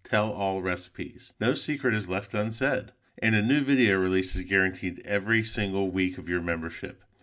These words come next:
You will also see unfiltered looks from all levels of pitmasters during their live competition coverage. And those same pitmasters are accessible through the league's upbeat online community. As soon as you sign up,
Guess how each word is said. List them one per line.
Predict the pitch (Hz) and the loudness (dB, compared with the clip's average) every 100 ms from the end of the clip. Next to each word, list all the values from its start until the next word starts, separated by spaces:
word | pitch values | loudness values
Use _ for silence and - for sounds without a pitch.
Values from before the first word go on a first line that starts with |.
| _ - _ - | _ -20 _ -2
You | |
will | 95 | 2
also | 101 127 135 107 | 4 2 2 -2
see | 90 104 98 | 0 -2 -2
unfiltered | 92 117 113 113 110 101 | -2 -4 -2 -4 -2 -2
looks | 98 101 | -2 -4
from | - 92 92 - | -4 -8 -8 -2
all | 98 113 | 0 2
levels | 107 104 98 | 0 0 -4
of | 95 | -8
pitmasters | - 107 90 85 85 95 90 | -6 -6 -4 -6 -4 -4 -4
during | 95 90 | -2 -4
their | 85 85 | -4 -2
live | 92 95 98 | 2 2 0
competition | 101 82 - 92 - 85 | -8 -8 -6 -6 -6 -8
coverage. | 90 82 73 - - - | -6 -6 -10 -18 -20 -4
And | 107 110 | 0 2
those | 107 - | 2 2
same | 117 127 135 | 2 4 2
pitmasters | 120 92 90 90 - 98 90 | 0 -4 -4 -6 -4 -4 0
are | 87 | -2
accessible | - 120 117 - 95 | 0 -2 -2 -4 -6
through | 87 104 85 | -2 -4 -2
the | 90 | -2
league's | 104 107 82 - | 0 0 -2 -8
upbeat | 101 110 107 110 110 - | -6 -6 -2 -2 -2 -4
online | 95 95 92 92 | -4 -4 -4 -6
community. | 92 90 82 78 - - _ _ | -6 -6 -6 -8 -12 -20 _ _
As | - | -6
soon | - 151 | 0 2
as | 139 | 2
you | 127 135 | 0 -2
sign | - 117 113 | 0 0 2
up, | 123 104 | 0 0